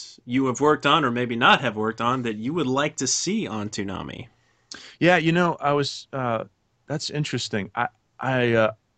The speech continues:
Speaker 2: I think Psycho-Pass would be a great fit
Speaker 1: Oh,
Speaker 2: for,
Speaker 1: me
Speaker 2: uh,
Speaker 1: too.
Speaker 2: yeah, yeah. I, I really would love to see Psycho-Pass up. It's great sci-fi, uh, in, in the, in, in the very classic, like,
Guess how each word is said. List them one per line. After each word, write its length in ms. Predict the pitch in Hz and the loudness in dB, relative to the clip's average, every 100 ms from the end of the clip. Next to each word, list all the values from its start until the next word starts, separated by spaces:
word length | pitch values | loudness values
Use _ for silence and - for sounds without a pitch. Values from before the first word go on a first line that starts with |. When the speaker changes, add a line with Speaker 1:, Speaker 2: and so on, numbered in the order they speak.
| _ _ _ | _ _ _
Speaker 2:
I 140 | 139 180 | -2 2
think 240 | 202 135 | 4 2
Psycho-Pass 760 | - 131 131 110 117 107 101 | 4 2 2 0 2 0 0
would 80 | 104 | -4
be 140 | 98 92 | -4 -4
a 40 | |
great 300 | 85 92 - | -2 -4 -4
fit 320 | - 87 82 _ 120 | -4 -4 -4 _ 10
Speaker 1:
Oh, 360 | 139 131 120 | 12 12 10
Speaker 2:
for, 80 | 87 | 6
Speaker 1:
me 80 | 85 | 2
Speaker 2:
uh, 80 | 82 | 0
Speaker 1:
too. 400 | 82 135 107 - | 0 2 0 -2
Speaker 2:
yeah, 200 | - 85 - | -8 -8 -8
yeah. 340 | - 104 92 87 | -2 2 2 2
I, 180 | 120 131 - | 0 0 2
I 140 | 131 | 2
really 340 | 127 117 110 104 | 4 2 2 0
would 140 | 98 | 0
love 160 | 95 85 | -2 -4
to 100 | 92 | -10
see 200 | - 90 | -10 -8
Psycho-Pass 760 | - 92 - 90 98 90 - | -4 -4 -4 -6 -2 -2 -2
up. 140 | 90 - | -6 -6
It's 180 | 131 - | -8 -10
great 460 | - 143 139 131 | -10 -2 0 0
sci-fi, 720 | - 110 98 - 92 92 90 87 - - _ - | 0 0 0 -2 0 2 0 -4 -18 -20 _ -8
uh, 220 | 101 95 - | -4 -2 -2
in, 280 | 107 104 98 101 - | -2 -2 -2 -6 -2
in 180 | 123 120 | 0 0
the, 120 | 98 - | -2 -4
in, 160 | 117 113 | -2 -2
in 140 | 123 117 | 0 0
the 100 | 98 | 0
very 360 | 92 135 131 | 2 4 4
classic, 560 | - 123 113 - 107 - | 2 2 2 0 -6 -6
like, 180 | 90 | -8